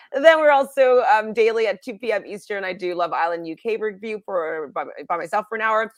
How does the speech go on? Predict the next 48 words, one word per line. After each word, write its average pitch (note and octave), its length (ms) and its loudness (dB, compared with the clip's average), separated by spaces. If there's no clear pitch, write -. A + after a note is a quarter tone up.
And G#3 80 -4
then G#3+ 100 -2
at G#3 60 -10
three B3+ 140 -4
P A#3 160 0
M G#3 240 4
with F3+ 140 -4
my F3 100 -8
co-host F3 500 -6
Tamika, F3+ 320 -6
we E3 120 -8
do D#3+ 240 -10
Love D#3 160 -4
Island C#3+ 360 -4
U D3+ 220 -12
S - 200 -16
A. F#3 480 2
Then G#3+ 140 -4
on G#3+ 180 -2
Wednesdays A3+ 460 0
after C4+ 320 2
the A3+ 80 -6
challenge, G3 680 -2
we F3+ 220 -8
will F3+ 160 -6
be F3 160 -14
going F3 280 -4
live E3+ 340 -2
at F#3+ 60 -6
around E3+ 280 -6
ten F3 340 -10
thirty E3 640 -6
Eastern, C#4 560 -4
um, F3 240 -2
to E3+ 120 -20
do, D#3+ 560 -6
uh, D#3 60 -2
you D#3+ 160 -8
know, D#3 140 -6
to E3 100 -18
ta-, - 200 -12
to D#3+ 180 -20
do G3 80 -2
a F3 60 -6
breakdown D#3+ 440 -2
of D3+ 160 -8
the D3 280 -12
episode. B3+ 600 0